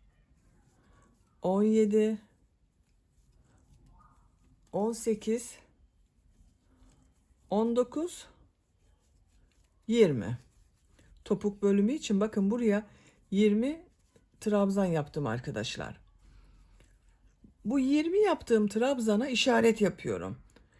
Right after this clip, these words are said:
İki, dört, altı, yedi. Bakın, buraya işaret yapıyorum. Bu yedi trabzanı trabzan yapacağız.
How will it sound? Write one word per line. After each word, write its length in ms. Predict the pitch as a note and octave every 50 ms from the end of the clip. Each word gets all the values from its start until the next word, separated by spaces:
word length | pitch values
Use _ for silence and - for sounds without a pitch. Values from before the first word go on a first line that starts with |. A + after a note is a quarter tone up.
| _ _ _ _ _ -
İki, 500 | - A3 A3 - - C4+ C4 C4+ C#4 C#4 - _ _ _ _ _ _ _ - F#3
dört, 560 | G3 G#3+ G#3+ G#3+ G#3+ A3+ B3 B3 - - - _ _ _ _ _ -
altı, 680 | - G3 G3+ G#3 G#3+ G#3+ G#3 - - B3 A#3+ B3 C#4 D4 D4+
yedi. 600 | C4 A3+ A3 A#3 A3+ G3+ D#3 C#3 B2 - B2+ - - - - - - _ _ _ _ _ _ _ _ _ _ _ -
Bakın, 320 | F3 E3 - G3+ G3+ G#3
buraya 240 | G#3+ G#3+ A3 A3 G3+
işaret 600 | - - F#3+ - - G3+ F#3+ F#3 F3+ G#3 A3 -
yapıyorum. 640 | A#3+ A#3+ A3+ A#3 A#3+ A#3+ A#3 A#3 A3+ A#3 A#3 A#3+ A#3 - - _ _ _ _ - _ _ _ - _ - _ _ _ -
Bu 100 | G#3 A#3
yedi 360 | A#3 A3+ A#3 A#3+ A3 D#4 E4
trabzanı 760 | - - D4 A#3 A#3 A#3 G#3+ G#3 G3+ G#3 G3 G3 G#3 B3+ B3+
trabzan 480 | - G#3+ G3 F#3+ F#3+ F3+ F3 F3 F#3+ A3
yapacağız. 800 | C4 C4 C4 B3+ - C4+ B3+ A#3 C4 B3+ B3+ B3+ B3+ B3+ -